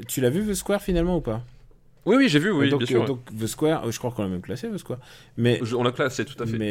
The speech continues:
Speaker 1: euh, c'est, ouais, je crois que, euh, la manière de, euh, Ruben Östlund essaye de refaire cette forme de malaise, lui, c'est p-, il met un,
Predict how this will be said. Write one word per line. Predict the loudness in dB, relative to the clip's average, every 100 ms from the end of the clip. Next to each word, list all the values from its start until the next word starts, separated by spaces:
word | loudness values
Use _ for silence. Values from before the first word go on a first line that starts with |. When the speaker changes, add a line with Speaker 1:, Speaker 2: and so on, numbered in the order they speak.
| -2
Speaker 1:
euh, | -2 -2 -4 -4 -6
c'est, | -12 -4
ouais, | 2 2 2
je | -4
crois | -2 -4
que, | 0 0 2 0 -4 -20 -20 _ -20 -16
euh, | -14 -10 -10 -8
la | -2 2
manière | 2 2 0 0
de, |
euh, | 0 0 -6 -16 -14 -6
Ruben | -2 2 2
Östlund | 2 0 -2 -2 -4
essaye | -8 -2 -2
de | 0 -4
refaire | -2 0 0 -2 -4
cette | -8 -10 -10 -8
forme | -6 -4
de | -2
malaise, | 0 -2 -2
lui, | -4 -4
c'est | -4
p-, | -8 -10
il | -6
met | -2 0 0
un, | -2